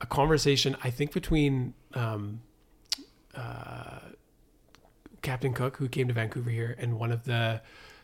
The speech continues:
Squamish or Musqueam elders.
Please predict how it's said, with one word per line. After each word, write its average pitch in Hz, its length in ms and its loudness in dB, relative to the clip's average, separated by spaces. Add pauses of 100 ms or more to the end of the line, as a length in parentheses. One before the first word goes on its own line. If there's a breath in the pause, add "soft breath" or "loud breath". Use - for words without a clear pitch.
Squamish 127 960 0
or 123 120 -2
Musqueam 117 600 -2
elders. 120 680 -2